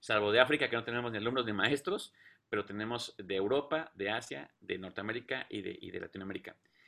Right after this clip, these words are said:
Entonces, eh, bajo, de hecho, Zoom es la plataforma que usamos. Este, duran dieciséis sesiones, son, son dieciséis semanas,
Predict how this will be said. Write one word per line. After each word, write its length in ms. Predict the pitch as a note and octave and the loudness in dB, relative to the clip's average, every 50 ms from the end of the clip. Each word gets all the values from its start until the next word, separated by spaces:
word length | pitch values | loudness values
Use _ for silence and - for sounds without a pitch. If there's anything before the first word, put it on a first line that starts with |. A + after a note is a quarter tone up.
| - _ _ - | -20 _ _ -12
Entonces, 540 | A#2 G#2+ - C#3 C3+ - D3+ D3+ - - - | -8 -4 -2 -2 0 0 -2 -2 -2 -4 -4
eh, 360 | - A2 G#2+ G#2 - - A2+ G#2+ | 0 2 4 2 2 0 0 2
bajo, 400 | A2+ B2 B2 - D3 C#3 - - - | 4 4 4 4 2 2 0 -4 -2
de 140 | A#2+ C#3 | 0 2
hecho, 120 | C3+ D#3+ D3+ | 2 2 4
Zoom 300 | - G3 G#3 A#3+ D4 F4+ - | 4 4 4 4 2 -4 -8
es 120 | A2 - | -8 -8
la 80 | G#2+ - | -8 -8
plataforma 400 | G2+ - - - G#2+ G#2+ G#2+ - | -6 -6 -6 -6 -4 -6 -6 -6
que 80 | G#2 | -6
usamos. 420 | G2 - A2+ A2+ C3+ - - - _ _ _ _ _ _ - - - - _ _ | -2 0 0 0 0 -4 -12 -18 _ _ _ _ _ _ -20 -20 -20 -20 _ _
Este, 320 | - G#2 G2+ - - - G2+ | -4 -4 -4 -2 -2 -2 -2
duran 260 | A2+ A#2 B2 A#2+ A2+ | 0 0 0 0 0
dieciséis 240 | G#2+ G#2 A#2+ A#2+ A2+ | -2 -2 -2 -4 -4
sesiones, 560 | B2 A#2+ C3 B2 B2+ D3+ G#3+ - - - - | -2 0 2 2 2 0 -4 -8 -14 -20 -16
son, 280 | - - G#2+ G#2 G2+ - | -10 -8 -8 -8 -8 -10
son 160 | - - A2+ | -10 -8 -8
dieciséis 360 | G#2+ G#2 - A#2 A2 G#2+ - - - | -6 -4 -2 -2 -2 -2 -4 -8 -4
semanas, 720 | - G#2+ G#2+ A#2+ B2+ B2+ C3 D#3+ A#3+ - - - - - | -2 0 4 6 4 4 4 0 -4 -8 -12 -14 -16 -18